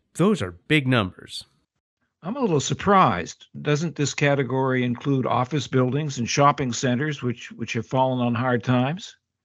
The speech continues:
Speaker 1: Indeed it does. The overall category is really broad, including not only office buildings and retail structures, but hotels,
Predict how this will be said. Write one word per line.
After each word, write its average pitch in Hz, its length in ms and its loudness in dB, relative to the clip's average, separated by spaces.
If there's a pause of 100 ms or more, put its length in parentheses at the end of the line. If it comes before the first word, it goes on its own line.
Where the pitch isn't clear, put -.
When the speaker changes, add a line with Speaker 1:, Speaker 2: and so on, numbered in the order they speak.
(120)
Speaker 1:
Indeed 165 360 2
it 107 180 -4
does. 98 580 -2
The 156 280 4
overall 262 360 6
category 113 800 0
is 98 180 -4
really 139 380 4
broad, 95 640 -4
including 113 800 0
not 123 260 4
only 101 340 -2
office 143 440 -2
buildings 104 640 -4
and 95 300 -6
retail 127 440 0
structures, 104 720 -6
but 113 140 -4
hotels, 113 1000 -2